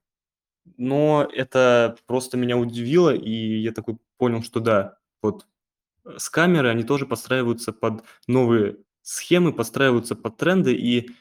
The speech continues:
там, где есть ажиотаж, там, где есть вариант заработать, там всегда и будут скамеры.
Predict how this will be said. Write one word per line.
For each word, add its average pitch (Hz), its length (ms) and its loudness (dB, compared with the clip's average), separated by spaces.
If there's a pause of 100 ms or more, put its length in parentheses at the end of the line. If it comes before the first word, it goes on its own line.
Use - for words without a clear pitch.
(200)
там, 139 240 0
где 120 260 -2
есть 123 480 -4
ажиотаж, 123 680 -2 (340)
там, 127 200 -2
где 120 140 -2
есть 127 340 -4
вариант 120 400 -2
заработать, 147 460 -2
там 131 140 -4
всегда 120 360 -2
и 120 220 -6
будут 120 480 -8 (1080)
скамеры. 95 520 -2